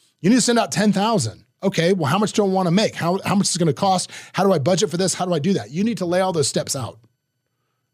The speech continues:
Lay it all out, put it in your phone. Now, the third strategy, the third strategy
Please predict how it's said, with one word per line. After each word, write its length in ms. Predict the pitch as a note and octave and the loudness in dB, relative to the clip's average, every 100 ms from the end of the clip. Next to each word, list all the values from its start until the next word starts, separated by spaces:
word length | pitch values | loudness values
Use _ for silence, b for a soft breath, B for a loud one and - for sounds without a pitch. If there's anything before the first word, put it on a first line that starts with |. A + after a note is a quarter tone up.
| - | -2
Lay 140 | D#3+ | 2
it 60 | G3+ | 4
all 180 | G3+ | 4
out, 240 | G3+ A3 - | 2 0 -2
put 140 | F3 | -2
it 40 | F#3 | 0
in 40 | |
your 80 | E3 | -2
phone. 360 | - D#3 F2 - _ _ _ _ _ _ _ _ | -2 -2 -4 -14 _ _ _ _ _ _ _ _
Now, 140 | - F3 | 0 2
the 120 | F3+ | 2
third 320 | - A#3+ D#4+ | 2 0 0
strategy, 580 | - G3 D3 C3+ C3 E3+ - _ _ _ _ _ _ _ _ _ _ _ _ _ | 0 0 0 -2 -4 -8 -10 _ _ _ _ _ _ _ _ _ _ _ _ _
the 60 | - | -2
third 220 | - D4+ | 2 2
strategy 560 | - B3+ A#3 F#3+ A3 | 0 0 0 0 0